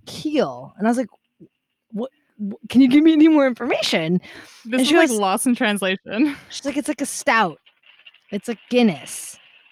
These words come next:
Speaker 1: And I was like, "Literally never heard of that my entire, I, I, I've never heard of it. I'm gonna look it up. Can't find anything." She goes, "Well, but,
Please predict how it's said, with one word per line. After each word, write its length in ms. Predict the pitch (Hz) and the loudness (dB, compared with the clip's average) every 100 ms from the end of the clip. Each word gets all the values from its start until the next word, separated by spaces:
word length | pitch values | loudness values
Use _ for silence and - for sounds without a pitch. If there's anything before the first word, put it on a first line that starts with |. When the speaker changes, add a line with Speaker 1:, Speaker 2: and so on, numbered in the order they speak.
| _ _ _ _ _ _ - | _ _ _ _ _ _ -10
Speaker 1:
And 120 | 220 | -6
I 80 | 226 | -4
was 120 | 226 220 | -4 -4
like, 220 | 208 - _ _ _ _ | -6 -8 _ _ _ _
"Literally 440 | 190 208 220 240 226 | -6 -2 2 4 6
never 240 | 220 214 | 4 2
heard 180 | 214 214 | -2 -2
of 80 | 208 | -4
that 200 | 214 185 | -4 -4
my 100 | 180 | -6
entire, 400 | 170 165 180 170 | -6 -4 -6 -6
I, 160 | 185 160 _ - | -12 -14 _ -14
I, 260 | 180 170 - _ | -12 -12 -16 _
I've 240 | 190 202 180 - _ _ - 180 | -6 -4 -6 -12 _ _ -18 -8
never 240 | 180 214 247 | -2 -2 0
heard 160 | 285 269 | -2 0
of 60 | |
it. 160 | 277 226 | 0 0
I'm 120 | 208 | -2
gonna 120 | 202 | -2
look 160 | 196 214 | -4 -4
it 60 | 214 | -2
up. 260 | 214 190 - _ _ _ _ _ _ _ _ - | -2 -4 -10 _ _ _ _ _ _ _ _ -6
Can't 180 | 262 254 | -4 -2
find 180 | 233 226 | 0 0
anything." 340 | 208 190 160 | 0 -4 -6
She 140 | - 254 | -4 -2
goes, 160 | 240 _ _ _ - | -4 _ _ _ 0
"Well, 280 | 349 330 | 2 2
but, 260 | 240 311 | 2 0